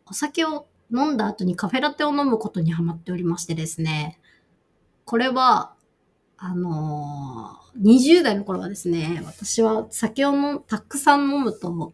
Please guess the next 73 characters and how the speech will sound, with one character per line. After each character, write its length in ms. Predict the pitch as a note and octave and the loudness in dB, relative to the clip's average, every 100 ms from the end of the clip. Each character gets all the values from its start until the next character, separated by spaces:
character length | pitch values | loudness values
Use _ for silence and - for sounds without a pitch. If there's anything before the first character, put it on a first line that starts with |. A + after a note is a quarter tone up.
| - | 0
ラ 140 | B3 | 6
ー 120 | E4 | 6
メ 100 | D4+ | 6
ン 40 | A3+ | 2
が 60 | |
食 160 | G#3 F#3 | 0 -4
べ 60 | G#3 | -6
た 100 | - | -4
く 80 | |
な 80 | F#3 | -4
っ 40 | F3 | -4
て 80 | |
し 120 | - E3 | -4 -4
ま 80 | |
っ 40 | E3 | -4
て 120 | D3+ | -8
い 80 | D#3 | -10
て、 460 | - F#3 E3+ D3 _ _ - | -6 -2 -2 -4 _ _ -4
こ 60 | |
の 100 | A3 | -2
記 160 | A3 C4+ | 2 0
事 100 | A3+ | 2
に 80 | F#3+ | 0
も 120 | D#3 | 0
あ 60 | E3 | -2
る 100 | D#3+ | -4
よ 100 | D3+ | -6
う 20 | |
に 140 | D3+ | -6
ね、 260 | D#3+ F#3 G#3 - | -6 -4 -6 -8
酒 200 | F#3+ A#3 | -8 -6
飲 80 | |
ん 120 | B3 G3+ | -4 -4
だ 120 | D#3+ | -4
後 180 | E3 E3 | -4 -4
の 100 | D#3+ | -4
ラ 80 | |
ー 60 | E3+ | -4
メ 100 | F3 | -4
ン 60 | E3 | -4
美 60 | |
味 40 | G3 | -4
し 120 | A3 | -4
い 20 | |
で 80 | F3+ | -6
す 80 | D#3+ | -6
か 100 | C#3+ | -8
ら、 240 | C#3+ D3+ _ _ _ _ _ _ - | -8 -8 _ _ _ _ _ _ -4
ラ 100 | B3 | 0
ー 40 | |
メ 100 | B3 | 0
ン 20 | G3 | -2
食 140 | G#3+ | -6
っ 20 | |
ち 120 | G#3+ D3+ | -8 -10
ゃ 20 | |
っ 40 | |
て 100 | - | -10
た 140 | - D3 | -14 -10
ん 40 | |
で 60 | E3 | -10
す 160 | - | -6
よ 80 | D#3+ | -2
ね。 360 | G3+ A#3 C#4 - _ _ _ _ - | 0 0 -2 -10 _ _ _ _ -8
で 60 | F3 | -4
も 80 | |
三 380 | E3 - F4+ E4+ | -2 4 8 8
十 200 | A3+ G3 | 6 0
を 20 | |
過 200 | F3 - | -2 -4
ぎ 120 | F3+ F#3 | -2 -2
る 100 | E3+ | -2
と、 360 | F3+ E3 D#3+ | -2 0 -2